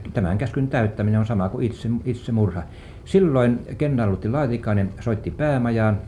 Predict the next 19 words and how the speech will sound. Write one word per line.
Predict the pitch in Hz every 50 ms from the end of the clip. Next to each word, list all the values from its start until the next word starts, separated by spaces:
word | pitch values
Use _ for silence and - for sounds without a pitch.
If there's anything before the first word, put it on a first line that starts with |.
| - - - - - - - - - - - - - -
Minä | 110 120
en | 120 113
ti-, | 110 113 - - 120 -
muista, | - 127 127 127 127 - 120 107
kenelle | 110 139 131 123 113 107
hän | 104 110 104
soitti, | 107 123 123 110 - - 104
mutta, | 101 98 95 - - 104 87 90 -
ja | 98 95
selitti, | - 147 139 127 120 110 - - 98 87 -
selitti | - 123 127 120 110 107 - 101 90 - - - - - - -
tämän | - 120 110 101 92 85 85 78 - -
meidän | 101 113 113 87 80 80
käsityksen | 78 135 131 127 107 - - 110 - - 107 98 92 - - - - - - - - - - - - - - - - - - - - - - - - - - -
ja, | 98 87 98 95 95 87 - 101 92 85 - - - 104 - - -
ja | 98 92 -
ehdotti, | - 120 120 110 101 95 - - 104 98
että | 92 - - 95
hy-, | 104 - - - - -